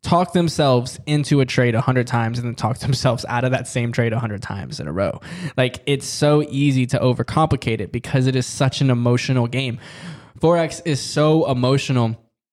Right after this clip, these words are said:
that if you don't learn how to, uh, control your emotional side of that, then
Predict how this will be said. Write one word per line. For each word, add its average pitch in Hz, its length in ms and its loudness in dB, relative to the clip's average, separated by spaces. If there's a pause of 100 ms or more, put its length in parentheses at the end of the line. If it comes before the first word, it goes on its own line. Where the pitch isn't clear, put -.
(440)
that 135 600 0 (160)
if 139 260 -2
you 147 320 4
don't 139 560 0
learn 123 480 -2
how 131 400 2
to, 120 460 2
uh, 113 380 2 (880)
control 165 400 2
your 139 140 4
emotional 127 640 2
side 165 340 2
of 127 120 0
that, 117 340 -2
then 120 480 0